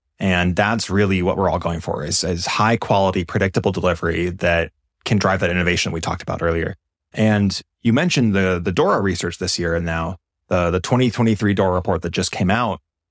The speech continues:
uh, which we're very proud to partner with Google on. One of the really awesome insights in there was that teams with faster code reviews perform fifty percent better on software delivery. And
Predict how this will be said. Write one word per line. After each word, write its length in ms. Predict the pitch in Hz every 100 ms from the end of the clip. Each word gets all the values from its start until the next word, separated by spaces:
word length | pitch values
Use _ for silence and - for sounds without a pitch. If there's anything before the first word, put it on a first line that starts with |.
| -
uh, 100 | 85
which 180 | 90
we're 120 | 90 85
very 240 | 87 90
proud 160 | 90 90
to 60 |
partner 200 | - 78
with 120 | 87 -
Google 260 | 87 85
on. 300 | 85 82 101 - _ _ -
One 200 | 104 120
of 60 | 127
the 80 |
really 180 | 120 117
awesome 300 | 104 104 104
insights 320 | 127 127 95
in 60 | 92
there 120 | 90
was 120 | 90
that 120 | - -
teams 240 | 127 123
with 100 | 110
faster 320 | 104 98 92
code 240 | 87 139 135
reviews 480 | 98 87 87 87 - _ _ _
perform 420 | 113 - 104 98
fifty 300 | 92 120 -
percent 400 | - 113 104 95
better 460 | 98 101 98 85 80
on 180 | - 90
software 360 | - 95 90 90
delivery. 600 | 82 82 82 71 64 - _ _ -
And 520 | 98 95 92 90 -